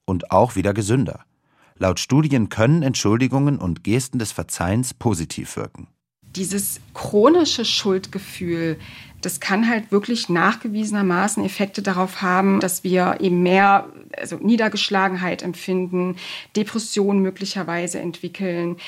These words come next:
Speaker 2: hoffnungslos fühlen, unser Selbstbild letztendlich auch darunter leidet. Also es ist schon echt nicht zuträglich, das ständig zu empfinden für unsere psychische Gesundheit.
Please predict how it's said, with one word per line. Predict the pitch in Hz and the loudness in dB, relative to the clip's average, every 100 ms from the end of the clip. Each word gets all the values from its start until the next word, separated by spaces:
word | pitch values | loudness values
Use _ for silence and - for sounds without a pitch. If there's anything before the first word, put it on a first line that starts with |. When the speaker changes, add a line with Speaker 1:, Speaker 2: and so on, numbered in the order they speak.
| - - - - | -16 -18 -14 -2
Speaker 2:
hoffnungslos | 226 226 226 202 - 196 196 | -2 2 0 0 -2 -2 -2
fühlen, | - - 196 185 190 185 | -6 -4 0 2 2 0
unser | 190 196 | 2 2
Selbstbild | 180 190 233 - - 240 233 | 4 2 2 -2 -2 -2 -2
letztendlich | 220 - 196 226 226 | -4 -2 -2 -2 -4
auch | - | -6
darunter | - 196 202 202 202 | 0 2 4 2 2
leidet. | 175 170 185 214 330 - - - - | 2 2 2 2 0 0 -6 -8 0
Also | 208 202 | 0 0
es | - - | -2 -2
ist | 254 | 0
schon | - 262 240 - _ _ | 0 0 -2 -4 _ _
echt | - 220 - - - | -4 -4 -6 -16 -4
nicht | 196 196 - | -4 -4 -10
zuträglich, | - 220 - - 175 175 170 - | -6 -4 -2 -2 -2 -2 -4 -2
das | 185 175 - | -4 -2 -2
ständig | - 190 208 208 | 2 2 2 -2
zu | - 190 | -6 -4
empfinden | 180 - 196 196 | -4 0 2 2
für | - | 0
unsere | 185 185 98 | -4 -4 -6
psychische | - 95 190 - | -4 -4 -4 -4
Gesundheit. | - 160 165 - | -4 -2 -2 -6